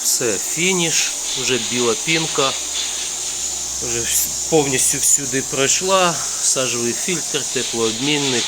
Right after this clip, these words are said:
Є Г Р, впускний колектор, камера згорання,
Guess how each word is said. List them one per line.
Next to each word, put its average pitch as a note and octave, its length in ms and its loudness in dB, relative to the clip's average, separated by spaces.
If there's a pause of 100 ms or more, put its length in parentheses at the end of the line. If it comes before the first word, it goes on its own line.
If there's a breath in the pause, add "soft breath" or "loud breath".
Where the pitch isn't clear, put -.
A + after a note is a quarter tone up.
Є G#2+ 220 -2
Г B2+ 340 2
Р, C3 60 0 (920)
впускний B2 440 -2
колектор, C#3 680 2 (920)
камера A#2+ 420 0
згорання, B2+ 680 0